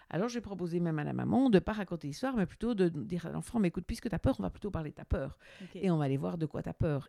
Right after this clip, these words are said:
Speaker 1: Et d'ailleurs, c'est toujours intéressant parce que quand les parents disent, « Bah, il a peur des monstres », je dis aux parents, je dis, « Et il a peur que les monstres lui fassent quoi ? » Et en fait, les parents savent pas.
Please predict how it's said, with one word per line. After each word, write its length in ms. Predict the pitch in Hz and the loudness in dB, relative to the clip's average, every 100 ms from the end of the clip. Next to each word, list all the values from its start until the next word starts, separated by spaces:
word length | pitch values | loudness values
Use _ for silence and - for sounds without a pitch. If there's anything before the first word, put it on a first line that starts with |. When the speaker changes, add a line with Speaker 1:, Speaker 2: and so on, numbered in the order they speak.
| - | -2
Speaker 1:
Et 40 | |
d'ailleurs, 200 | 160 240 | 2 2
c'est 160 | - 196 | 0 -6
toujours 200 | - 226 | -4 0
intéressant 480 | 196 165 160 - 254 | 0 0 -2 -4 -4
parce 120 | 233 | -6
que 120 | - | -8
quand 180 | 175 - | -8 -6
les 100 | 233 | -4
parents 240 | 190 185 202 | -2 -2 -2
disent, « 220 | 208 185 | -4 0
Bah, 100 | 175 | 4
il 100 | 175 | 6
a 60 | |
peur 140 | 190 185 | 6 8
des 60 | |
monstres », 500 | 143 151 302 - - - - - - - | 10 10 8 0 -12 -16 -20 -20 -14 -10
je 100 | - | -4
dis 160 | 180 208 | 0 2
aux 60 | |
parents, 300 | 135 135 269 | 0 -2 -2
je 100 | 254 | -2
dis, « 140 | - 180 | -2 -2
Et 120 | - | 0
il 60 | 180 | -2
a 60 | 165 | 0
peur 220 | 226 - | -2 -2
que 100 | 190 | -4
les 80 | 180 | -2
monstres 380 | 185 196 - | -2 -2 -4
lui 80 | 180 | -4
fassent 280 | - 147 - | -2 -4 -6
quoi ? » 220 | - 143 139 - _ _ - - _ _ _ - - | -4 -2 -2 -8 _ _ -20 -20 _ _ _ -4 4
Et 60 | |
en 60 | 147 | 4
fait, 100 | 208 | 4
les 100 | 190 | 0
parents 180 | 156 170 | 0 0
savent 220 | 156 - | -2 -8
pas. 140 | - | -14